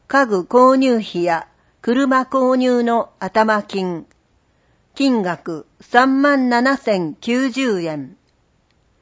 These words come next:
市の支出項目、借入返済金。家計の支出項目、ローン返済金。金額、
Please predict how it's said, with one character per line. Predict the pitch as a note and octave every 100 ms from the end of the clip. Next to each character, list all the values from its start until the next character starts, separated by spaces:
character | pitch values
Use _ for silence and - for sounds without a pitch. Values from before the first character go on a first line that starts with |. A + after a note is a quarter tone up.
| _ _
市 | - - C#4
の | A3+
支 | F3+ - G#3
出 | C#4+ C4+ C4
項 | C#4+ B3 F#3
目、 | D#3+ - - _ _ _ -
借 | G#3+ A3+ C#4 C4
入 | B3 A#3+ -
返 | G3 A#3 B3+
済 | - A3+ A3
金。 | A3 G#3 G3 E3 - _ _ _ _ _ -
家 | A3+
計 | A#3 C#4+ C#4
の | C4 B3
支 | A3
出 | G#3+ C4+ C4+ C4
項 | C4+ A3
目、 | E3 D#3+ - - _ _ _ _ _ -
ロ | B3+ C4+ A#3+
ー | F3
ン |
返 | D#3+ G#3 A#3+
済 | A#3+ A#3 G#3+ G3
金。 | G3+ G3 F3+ D#3 - _ _ _ _ _ _
金 | C#4 C#4 A3+
額、 | F3+ F3+ F3 D#3+